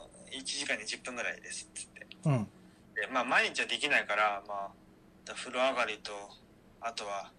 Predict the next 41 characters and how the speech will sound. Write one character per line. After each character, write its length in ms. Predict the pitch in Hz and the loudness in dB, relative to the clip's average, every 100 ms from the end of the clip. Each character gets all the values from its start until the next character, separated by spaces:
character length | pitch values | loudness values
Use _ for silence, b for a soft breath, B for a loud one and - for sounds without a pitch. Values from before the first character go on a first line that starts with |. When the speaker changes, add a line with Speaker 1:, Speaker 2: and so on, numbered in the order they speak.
| - - | -20 -12
Speaker 1:
休 300 | 117 113 131 | -4 -4 -2
み 100 | 131 | -2
の 60 | 131 | -2
日 180 | - | -2
は、 180 | 117 98 - - - - - - | -2 -4 -6 -18 -20 -20 -20 -14
そ 140 | - | -12
の、 380 | 104 98 92 87 - - | -10 -8 -10 -12 -12 -6
で 80 | 127 | -2
き 120 | 92 | -2
る 60 | - | -2
時 220 | - 139 | 2 4
は 60 | |
や 80 | 92 | 4
っ 20 | |
て 100 | - - | 0 -8
た 100 | - | -10
ん 80 | - | -14
だ 60 | |
よ。 60 | - - - 135 110 98 | -20 -20 -2 0 0 -2
Speaker 2:
う 40 | |
ん。 20 | - | 0
Speaker 1:
さ 120 | - | 0
っ 40 | |
き 120 | - | 0
も 280 | 143 135 - | 0 2 2
ア 120 | - 135 | 4 4
イ 40 | |
シ 140 | - | 2
ン 40 | 120 | -2
グ 60 | |
し 60 | 117 | -2
て 80 | 117 | -2
た 100 | 92 | -4
ん 40 | |
だ 80 | - | -8
よ。 40 | - - 143 | -20 -6 -2
Speaker 2:
う 20 | |
ん。 140 | 113 101 - - - - - - - - | -2 -4 -16 -20 -20 -20 -20 -20 -12 -4
Speaker 1:
氷 240 | 160 147 | 0 0
嚢 60 | 143 | 0
を 800 | 139 135 135 135 147 151 95 | 0 0 0 0 2 0 -2